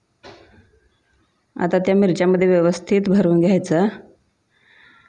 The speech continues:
काही बायका फार आळस करतात मिरच्या व्यवस्थित भरण्यासाठी, वरूनच टाकतात, त्यामुळे मिरचीचं लोणचं लवकर खराब होतं.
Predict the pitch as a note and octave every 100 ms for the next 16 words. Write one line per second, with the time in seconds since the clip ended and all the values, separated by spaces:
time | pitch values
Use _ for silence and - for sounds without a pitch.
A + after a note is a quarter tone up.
0 | _ - F#3+ G3 G3+ G3 G3 G3+ G3 -
1 | - - G3 G3 G3 - - _ - F#3+
2 | F3+ G3 - G3 F3 F#3+ G3+ F#3 E3 F3+
3 | F3 E3+ E3 F3+ F3 G#3 D#3 D3+ F3 F3
4 | F3+ G3+ - - F3 F3 G3 - A#3 -
5 | F#3+ F#3+ F3+ F3+ F#3 F3+ - E3+ E3+ F3+
6 | F3 F3 F3+ F3+ D#3+ - D#3+ E3 G3+ G3+
7 | E3+